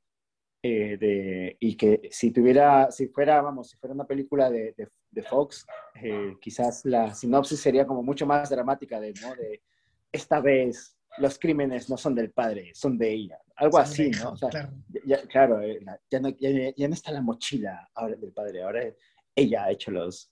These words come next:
Speaker 1: eh, la tarea, no sé, por decir algo muy dramático. Ya no es solo el, el pasado, ¿no? Ahora también ella, eh, el dos mil dieciséis no ganó la presidencia, es cierto,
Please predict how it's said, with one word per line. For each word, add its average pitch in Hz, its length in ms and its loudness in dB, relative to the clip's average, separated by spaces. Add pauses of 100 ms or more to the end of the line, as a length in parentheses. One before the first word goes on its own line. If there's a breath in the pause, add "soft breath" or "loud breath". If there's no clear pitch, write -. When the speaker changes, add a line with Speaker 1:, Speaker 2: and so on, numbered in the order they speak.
(120)
Speaker 1:
eh, 92 200 -6 (280)
la 110 120 0
tarea, 98 500 2
no 110 120 -6
sé, 95 180 -8
por 92 180 -8
decir 98 220 -2
algo 101 220 0
muy 98 460 -6
dramático. 92 540 -4 (920 loud breath)
Ya 156 180 6
no 208 80 10
es 190 80 4
solo 185 300 6
el, 139 320 -2
el 127 160 -4
pasado, 113 480 -4
¿no? 110 280 -8 (600)
Ahora 123 200 6
también 143 520 2
ella, 165 420 2 (180)
eh, 110 840 -6
el 123 160 0
dos 135 160 -2
mil 135 100 -2
dieciséis 139 480 0
no 123 120 2
ganó 120 280 2
la 147 100 -2
presidencia, 120 540 -4
es 127 100 -4
cierto, - 460 -2